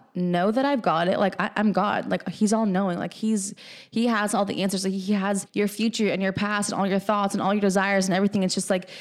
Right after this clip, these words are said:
it's, that's what I'm saying. It's like, we could be still. It feels like so much simplification to, like,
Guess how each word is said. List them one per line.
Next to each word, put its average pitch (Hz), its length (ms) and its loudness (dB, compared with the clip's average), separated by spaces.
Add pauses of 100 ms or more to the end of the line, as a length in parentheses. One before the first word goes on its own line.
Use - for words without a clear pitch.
(120)
it's, - 340 -2 (180)
that's 233 140 0
what - 20 -2
I'm 226 80 2
saying. 247 240 2
It's 196 80 0
like, 196 140 0
we 202 120 2
could 226 320 0 (460)
be 247 120 2
still. 277 280 0
It 285 100 -2
feels 262 160 0
like 247 120 0
so 262 640 2 (140)
much 226 140 0
simplification 226 800 0
to, 226 100 -2
like, 196 300 -2